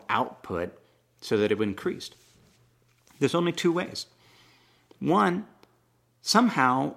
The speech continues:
we could get more workers, but if everybody's working, how would you do that? The only way would be if, if a child had grown up and, and could enter into the workforce. In other words,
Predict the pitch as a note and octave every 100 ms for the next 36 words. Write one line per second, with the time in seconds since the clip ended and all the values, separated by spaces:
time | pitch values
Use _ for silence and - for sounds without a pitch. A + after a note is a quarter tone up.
0 | - B2+ A#2+ B2+ - C3 B2 B2 A#2 F#3+
1 | - E2+ - A#2+ C3 F3 E3 G#2+ G#2 G#2
2 | F3+ F#3+ F#2+ D2 E2 D3+ - _ _ _
3 | _ _ _ - B2 B2 B2+ G#3 D#2 -
4 | A2+ C#3+ B2 E3 D#3 B2+ G2+ A#2 A#2 A2
5 | G2+ - G#2 G2 - - G2 F#2 - A#2+
6 | C3+ F#2+ F2 G#2+ C3 - _ _ - _
7 | _ - - - G2+ F2+ E2 G2+ - _
8 | _ _ - _ - G#2 F#2+ F#2 F#2 F#2
9 | - G2+ G#2+ F#2+ G#2 - G2 F2 F#2 F2+
10 | A#2+ - E2 D2+ - A2 G2+ F#2+ F#2